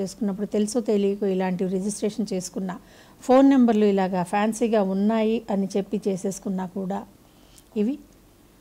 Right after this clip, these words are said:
భయంకరమైనటువంటి పరిస్థితుల్ని మన కళ్ళ ముందుకు తీసుకొచ్చి నిలబెడతాయి.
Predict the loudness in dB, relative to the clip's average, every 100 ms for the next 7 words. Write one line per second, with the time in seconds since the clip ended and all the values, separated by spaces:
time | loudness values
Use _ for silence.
0 | _ _ _ -8 -2 0 0 0 0 0
1 | 0 0 -2 -4 -4 -4 -4 -4 -6 -4
2 | -2 0 -2 -2 -4 -2 2 4 6 6
3 | 4 0 -2 -4 -6 -10 -8 -6 -4 -4
4 | -4 -6 -4 -4